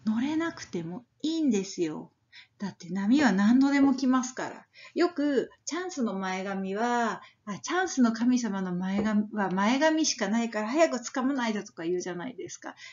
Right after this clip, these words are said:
で、これはですね、まあ、そうかもしれないんですけど、同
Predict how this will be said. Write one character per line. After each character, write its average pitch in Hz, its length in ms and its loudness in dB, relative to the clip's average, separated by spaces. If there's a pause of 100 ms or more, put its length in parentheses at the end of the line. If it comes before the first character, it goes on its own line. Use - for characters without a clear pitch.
で、 302 80 -4
こ 277 160 -4
れ 330 100 2
は 403 140 0
で 285 120 2
す - 140 -8
ね、 247 280 -4 (200)
ま 285 80 2
あ、 254 40 4
そ 403 220 -2
う - 40 -6
か 277 120 0
も 196 100 0
し - 140 -4
れ 190 120 -2
な 233 140 4
い 233 80 2
ん 180 60 -2
で 156 100 -4
す - 100 -14
け - 140 -8
ど、 226 380 0 (200)
同 214 100 2